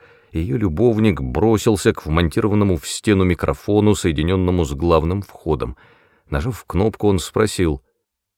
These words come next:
«Кто там?» Голос ответил с металлическим скрежетом:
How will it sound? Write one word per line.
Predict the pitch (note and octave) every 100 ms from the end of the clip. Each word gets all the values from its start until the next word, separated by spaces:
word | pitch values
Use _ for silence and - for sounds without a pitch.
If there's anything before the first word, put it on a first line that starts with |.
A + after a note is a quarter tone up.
| _
«Кто | - - D#3+
там?» | - C#2+ B1+ _ _ _ _ _ _ _ _ _ _ _
Голос | - B1 B1 B2+ B2+ A#2+
ответил | F#2+ F2+ A#2 A2+ A2+
с | -
металлическим | A#2+ - A2 F2 - - G#2+
скрежетом: | A2 - - G2+ E2+ C#2 - C2+